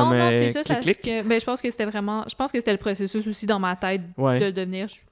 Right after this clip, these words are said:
Speaker 2: puis ça
Speaker 1: C'était
Speaker 2: s'est
Speaker 1: déjà
Speaker 2: fait.
Speaker 1: pensé, ouais.
Speaker 2: Puis oui, puis j'a-, j'adore ça, je,
Speaker 1: Ok.
Speaker 2: je, vraiment, c'est super bien.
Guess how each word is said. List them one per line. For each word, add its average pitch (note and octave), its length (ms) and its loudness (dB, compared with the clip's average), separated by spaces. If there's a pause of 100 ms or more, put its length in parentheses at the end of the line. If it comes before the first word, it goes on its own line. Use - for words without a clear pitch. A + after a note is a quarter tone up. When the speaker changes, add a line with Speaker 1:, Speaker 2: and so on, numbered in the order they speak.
(260)
Speaker 2:
puis G3 160 -10
ça - 180 -12
Speaker 1:
C'était F3+ 60 -8
Speaker 2:
s'est B2 100 4
Speaker 1:
déjà A#2 160 4
Speaker 2:
fait. A2 60 4
Speaker 1:
pensé, A#2 320 2
ouais. B2 200 0
Speaker 2:
Puis - 140 -6
oui, G#3+ 120 -4
puis G#3 120 -16
j'a-, F#3 300 -6
j'adore F3 340 -10
ça, F#3+ 180 -8
je, F3 240 -10
Speaker 1:
Ok. F#3+ 240 2
Speaker 2:
je, F#3 160 -12
vraiment, F#3 340 -6
c'est F#3 160 -12
super F#3 360 -14
bien. G3 220 -12